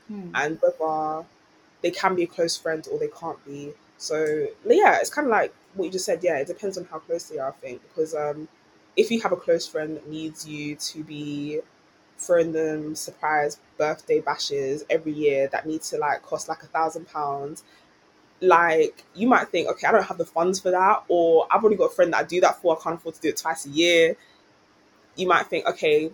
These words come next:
Speaker 2: we can be friends, but, like, you know, it might not be a thing where we're that close," type of thing. Um, and vice versa, if that's what they need, then maybe they could get that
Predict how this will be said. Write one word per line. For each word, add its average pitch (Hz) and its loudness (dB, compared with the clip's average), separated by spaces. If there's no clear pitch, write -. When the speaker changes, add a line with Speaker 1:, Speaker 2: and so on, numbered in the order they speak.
Speaker 2:
we 202 -6
can 269 0
be 240 0
friends, 180 0
but, 160 -4
like, 160 -4
you 170 -6
know, 165 -4
it 156 -8
might 165 -6
not - -10
be 170 2
a - 0
thing 165 -6
where 156 -2
we're 160 -2
that 151 -10
close," 160 -8
type - -10
of 147 -18
thing. 131 -14
Um, 160 -2
and 170 -2
vice 226 6
versa, 175 -2
if 160 -6
that's 185 -4
what - -4
they 170 0
need, 151 -8
then 170 2
maybe 170 -2
they 160 0
could 160 -12
get 160 -4
that 143 -8